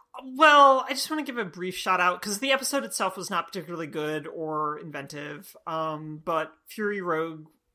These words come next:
had Wentworth Miller for potentially the last time in the foreseeable future playing a Leonard Snart of any kind,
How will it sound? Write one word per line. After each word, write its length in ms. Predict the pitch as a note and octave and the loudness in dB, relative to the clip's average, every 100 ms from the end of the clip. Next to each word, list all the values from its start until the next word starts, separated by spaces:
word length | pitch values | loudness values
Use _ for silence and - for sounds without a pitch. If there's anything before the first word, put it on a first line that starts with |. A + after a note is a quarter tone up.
| _ _ _ F3+ | _ _ _ -16
had 260 | - E3+ | -12 -8
Wentworth 320 | F3 F3 E3+ | -8 -10 -12
Miller 260 | E3 D#3 F3 | -10 -6 -6
for 180 | - D#3 | -8 -14
potentially 500 | - F#3 F3 F#3 E3 | -12 -10 -8 -8 -6
the 80 | D#3+ | 0
last 320 | D#3 D3+ - | 2 2 -2
time 280 | D3+ D3+ D3+ | -8 -6 -8
in 260 | D3 D3 - | -10 -12 -14
the 80 | D3+ | -16
foreseeable 560 | - D3+ F3 D3+ D3 | -14 -14 -12 -10 -12
future 460 | C3+ D#3 - D#3+ D#3 - - - - | -14 -14 -12 -12 -14 -16 -20 -20 -6
playing 540 | - F#3+ F3+ F3+ F3 - | 0 2 2 -2 -6 0
a 460 | F3 F3 F3 F3+ E3+ | 2 4 2 0 -2
Leonard 400 | F3 F3 F3 F3 | -4 -2 -4 -4
Snart 480 | - - E3 F#3 - _ _ _ - | -8 -2 0 -2 -4 _ _ _ -6
of 160 | E3+ D#3+ | -6 -4
any 220 | D#3+ D#3+ | -6 -6
kind, 680 | C#3+ E3+ D3+ D3 D#3+ D#3+ - | -6 -6 -6 -6 -12 -16 -14